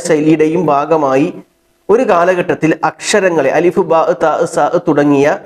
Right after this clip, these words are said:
വരുന്ന അക്ഷരങ്ങളെ ഒരു നിശ്ചിത എണ്ണമായി കണക്കാക്കുമായിരുന്നു. ഇപ്പൊ ഉദാഹരണത്തിന് അലിഫിന് പത്ത് എന്ന് കണക്കാക്കുക, ബാഇന് പതിനൊന്ന് എന്ന് കണക്കാക്കുക, താഇന് പതിമൂന്ന് കണക്കാക്കുക. ഇങ്ങനെ ഓരോ അക്ഷരങ്ങൾക്കും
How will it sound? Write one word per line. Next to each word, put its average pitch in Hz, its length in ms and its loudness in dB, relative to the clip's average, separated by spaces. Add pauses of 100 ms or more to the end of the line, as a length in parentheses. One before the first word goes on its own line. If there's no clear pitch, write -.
(160)
വരുന്ന 151 300 0
അക്ഷരങ്ങളെ 143 680 0 (260)
ഒരു 196 140 4
നിശ്ചിത 190 400 0
എണ്ണമായി 170 640 0
കണക്കാക്കുമായിരുന്നു. 123 840 -2 (380)
ഇപ്പൊ 214 140 2
ഉദാഹരണത്തിന് 190 800 2
അലിഫിന് 160 480 0 (300)
പത്ത് 170 340 0 (260)
എന്ന് 156 280 2
കണക്കാക്കുക, 127 640 -2 (300)
ബാഇന് 180 360 2
പതിനൊന്ന് 190 400 0
എന്ന് 190 140 2
കണക്കാക്കുക, 131 600 -2 (400)
താഇന് 175 320 4
പതിമൂന്ന് 196 480 0
കണക്കാക്കുക. 135 600 -2 (100)
ഇങ്ങനെ 202 460 2 (300)
ഓരോ 226 300 6
അക്ഷരങ്ങൾക്കും 175 920 0